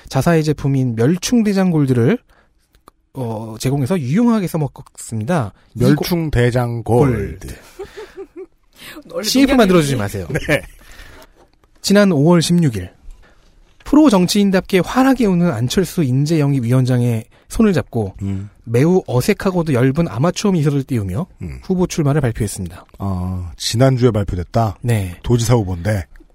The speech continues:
Speaker 1: 유면상 피디가 말했듯 저희 당은 후보를 악망하고 있습니다.
Speaker 2: 그렇습니다.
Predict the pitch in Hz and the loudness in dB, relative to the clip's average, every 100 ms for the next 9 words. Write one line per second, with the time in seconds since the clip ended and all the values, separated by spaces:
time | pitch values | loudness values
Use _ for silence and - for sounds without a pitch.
0 | - 131 160 196 185 185 175 170 165 147 | -6 0 4 4 2 2 0 0 0 0
1 | 156 139 117 - 110 - _ - 120 117 | 0 0 -2 -6 -10 -10 _ 0 2 2
2 | 98 92 185 _ _ _ - 165 160 175 | 0 -4 -6 _ _ _ -4 0 2 2
3 | 185 _ _ - - 135 156 160 131 104 | -2 _ _ -8 0 2 4 2 2 -2
4 | 92 90 - - - 101 - 82 71 | -8 -12 -16 -18 -8 -6 -6 -8 -6